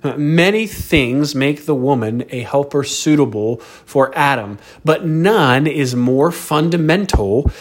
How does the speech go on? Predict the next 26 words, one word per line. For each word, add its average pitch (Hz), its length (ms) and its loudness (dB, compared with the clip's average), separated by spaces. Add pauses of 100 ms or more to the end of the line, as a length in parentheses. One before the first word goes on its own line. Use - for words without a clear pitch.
(140)
than 139 140 0
her 180 300 2
ability 147 960 0 (200)
to 131 100 -4
bear 139 300 2
fruit 156 580 2
together 110 500 -6 (360)
with 151 220 0
him. 92 300 -8 (1800)
Now, 170 120 0
to 170 60 0
be 170 80 2
clear, 104 540 -8 (500)
a 117 120 -8
woman's 165 420 2
worth 113 420 -4
is - 180 -10
not 123 440 -4
tied 101 560 -10 (680)
to 127 140 -4
the 123 80 -4
children 143 480 0
that 135 100 -6
she 127 220 -4
has 101 760 -6 (680)
or 147 640 4